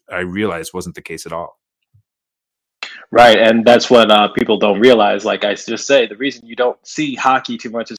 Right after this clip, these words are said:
Speaker 2: because, you know, they don't, they don't have the, um,
Speaker 1: They don't have the rights.
Speaker 2: Yeah, they don't have the rights to it, similar to, um, c-, 'cause, you know, they have the rights to, like, the N B A and the N F L, but, uh, a couple sports that they don't really have the rights to are hockey and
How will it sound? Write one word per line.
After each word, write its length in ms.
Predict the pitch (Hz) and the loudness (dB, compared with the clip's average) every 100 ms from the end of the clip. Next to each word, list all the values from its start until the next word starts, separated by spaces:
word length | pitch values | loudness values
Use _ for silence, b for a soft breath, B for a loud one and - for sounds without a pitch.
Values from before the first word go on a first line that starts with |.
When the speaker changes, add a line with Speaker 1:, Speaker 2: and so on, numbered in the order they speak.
| - | -10
Speaker 2:
because, 280 | 117 117 | -6 -4
you 60 | 117 | -6
know, 240 | 107 107 - | -8 -8 -8
they 80 | 107 | -8
don't, 200 | 113 110 _ - | -8 -10 _ -10
they 60 | |
don't 240 | 113 117 - | -8 -8 -4
have 260 | 123 113 | -2 -2
the, 240 | 113 113 107 | -6 -8 -8
um, 280 | 107 104 101 _ - | -8 -10 -14 _ -10
Speaker 1:
They 100 | 107 | -8
don't 100 | 120 | -6
have 100 | 143 | -2
the 80 | 147 | -2
rights. 440 | 175 - - - - - | -2 -4 -12 -18 -20 -14
Speaker 2:
Yeah, 180 | 131 117 | -4 -2
they 80 | 120 | 2
don't 140 | 120 | 2
have 100 | 120 | 0
the 60 | 107 | -2
rights 260 | 127 120 | -2 -4
to 140 | 131 117 | -8 -8
it, 160 | 110 | -8
similar 360 | - 120 120 113 | -10 -10 -8 -10
to, 460 | 110 120 117 110 110 | -12 -14 -12 -12 -14
um, 520 | 113 110 107 104 101 _ _ _ b b _ - | -12 -12 -12 -14 -20 _ _ _ b b _ -12
c-, 160 | 127 | -10
'cause, 180 | - 123 | -8 -8
you 60 | 123 | -6
know, 180 | 113 104 | -6 -6
they 120 | 117 | -4
have 140 | 120 | -6
the 80 | 110 | -6
rights 260 | 113 110 - | -10 -10 -12
to, 80 | |
like, 160 | 113 104 | -12 -12
the 120 | 117 117 | -12 -12
N 120 | 110 | -12
B 180 | 107 110 | -12 -10
A 240 | 107 110 | -10 -10
and 120 | 101 | -10
the 80 | 107 | -12
N 60 | 104 | -12
F 160 | 95 | -8
L, 320 | 135 117 107 98 | -6 -6 -6 -8
but, 220 | 107 - _ - | -10 -10 _ -16
uh, 180 | 107 - | -14 -14
a 80 | 110 | -12
couple 300 | - 131 131 | -8 -8 -10
sports 320 | - 127 113 | -10 -10 -10
that 120 | 113 | -12
they 100 | 110 | -12
don't 200 | 117 120 | -12 -12
really 160 | 117 110 | -12 -12
have 140 | 110 | -12
the 80 | 98 | -10
rights 240 | 113 113 | -12 -12
to 160 | - 107 | -12 -10
are 80 | 95 | -8
hockey 460 | 113 107 - 110 | -6 -8 -10 -12
and 120 | 98 | -12